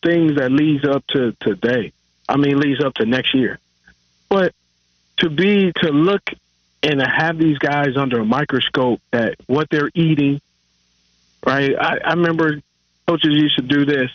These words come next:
They would, you know, give us a, a practice off, or maybe we didn't hit before the new rules came in, and then the coach after we lost, "Oh, I knew we were gonna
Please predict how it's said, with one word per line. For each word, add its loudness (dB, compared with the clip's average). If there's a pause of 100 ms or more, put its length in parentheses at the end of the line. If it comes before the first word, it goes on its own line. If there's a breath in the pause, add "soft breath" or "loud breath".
(960 loud breath)
They 2
would, 0 (440)
you 2
know, -2
give 0
us 0
a, 0 (420)
a -2 (140)
practice -2
off, -2
or 0
maybe 0
we 2
didn't -2
hit 0
before -2
the 0
new 2
rules 2
came 0
in, 0
and 0
then 0
the -4
coach -2
after -2
we 2
lost, -2 (280 loud breath)
"Oh, -2
I 0
knew 2
we 2
were 0
gonna -2